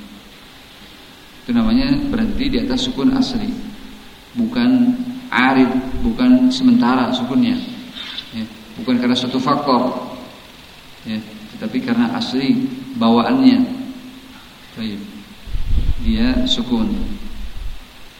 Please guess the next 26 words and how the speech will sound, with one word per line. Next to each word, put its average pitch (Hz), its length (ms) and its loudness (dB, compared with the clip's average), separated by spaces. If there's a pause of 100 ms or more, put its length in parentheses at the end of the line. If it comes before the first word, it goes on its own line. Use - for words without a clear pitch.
(680)
Perbedaan 120 540 2
antara 113 160 0
sukun 110 180 -6
asli 120 300 0
dengan 120 180 4
sukun 123 240 2
arid. 117 600 2
Jadi 117 100 2
kalau 113 140 -2
sukun 113 240 -4
arid 113 180 0
ini 135 140 0
sukun 147 320 -2
yang 151 80 -2
sifatnya 147 560 -4 (680)
insidentil, - 720 -2
ada 117 240 -2
faktor 147 440 -2
lain 147 360 2
yang 120 160 4
menyebabkan 120 480 4
sukun. 123 520 2 (840)
Di - 80 -8
antaranya 123 600 2 (2000)
ini 123 480 4
waqaf, 123 360 0